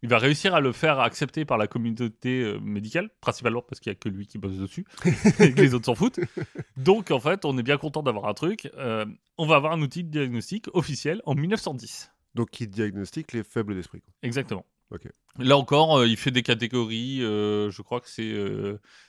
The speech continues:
Speaker 1: c'est idiot, imbécile et, et débile.
Speaker 2: <laughs> C'est dommage qu'il n'y ait pas les sous-catégories, <laughs> tu vois. Ça fait des... Bon, enfin, moi, c'est des insultes que j'aime bien, des vies profondes.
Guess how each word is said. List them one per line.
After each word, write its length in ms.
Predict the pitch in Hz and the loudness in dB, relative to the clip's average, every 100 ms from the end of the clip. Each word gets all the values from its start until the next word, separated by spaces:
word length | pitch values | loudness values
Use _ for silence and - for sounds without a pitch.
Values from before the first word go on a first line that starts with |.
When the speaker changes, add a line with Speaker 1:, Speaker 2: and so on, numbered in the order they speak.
| - | -16
Speaker 1:
c'est 340 | 139 120 113 117 | -6 -4 -2 -2
idiot, 380 | 139 123 156 147 | -2 4 4 4
imbécile 440 | 117 120 - 135 | 2 -2 -4 -4
et, 220 | 123 113 | 0 0
et 320 | 104 107 110 | -2 -4 -4
débile. 440 | 104 104 95 90 - _ _ - | -4 -6 -8 -8 -12 _ _ -12
Speaker 2:
<laughs> 60 | - - - - - 156 - 175 - 269 _ _ _ - 160 170 _ _ _ _ _ - | -12 -14 -20 -20 -16 -14 -8 -10 -10 -20 _ _ _ -10 -8 -8 _ _ _ _ _ -6
C'est 140 | 196 | 0
dommage 320 | 214 240 233 | 2 2 0
qu'il 100 | - | -2
n'y 60 | 143 | -4
ait 20 | |
pas 100 | 151 | -2
les 100 | 147 | -4
sous-catégories, 920 | - 165 147 - 180 165 190 151 156 | -6 -6 -4 4 6 6 6 6 4
<laughs> 40 | 151 | 2
tu 160 | - | -2
vois. 120 | 170 - - 156 170 143 | -4 -6 -10 -10 -10 -10
Ça 160 | - 165 | -8 -6
fait 120 | 175 | -4
des... 140 | 175 165 147 | -4 -6 -8
Bon, 360 | 123 101 98 - _ | -10 -10 -10 -14 _
enfin, 120 | - 104 | -14 -12
moi, 140 | 113 | -10
c'est 100 | - | -10
des 180 | 107 101 | -8 -8
insultes 260 | 95 104 | -10 -12
que 100 | - | -14
j'aime 160 | 95 98 | -10 -10
bien, 160 | 87 85 | -10 -6
des 100 | 101 | -4
vies 180 | - | -2
profondes. 440 | 135 147 127 135 | -2 -2 0 0